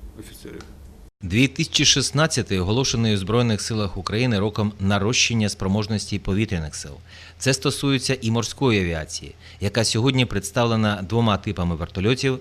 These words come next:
Speaker 2: та трьома типами літаків.
Speaker 1: От зараз, е, сьогодні відбувається, е, нарада робоча, там, де обговорюється проєкт «Світанок». Це на базі нашого вітчизняного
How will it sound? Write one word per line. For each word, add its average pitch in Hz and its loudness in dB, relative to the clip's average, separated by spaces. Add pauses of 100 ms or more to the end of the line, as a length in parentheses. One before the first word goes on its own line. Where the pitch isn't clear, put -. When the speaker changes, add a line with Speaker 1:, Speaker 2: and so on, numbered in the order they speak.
Speaker 2:
та 90 -2
трьома 87 -2
типами 87 -2
літаків. 82 -8 (480)
Speaker 1:
От 113 -4
зараз, 135 0 (100)
е, 101 -4
сьогодні 117 2
відбувається, 107 -2 (560)
е, 98 -6
нарада 113 0 (460)
робоча, 110 -2 (580)
там, 117 -2
де 113 2 (560)
обговорюється 113 2
проєкт 113 0
«Світанок». 101 -6 (100)
Це 117 -4
на 117 0
базі 120 0
нашого 113 -2
вітчизняного 104 -2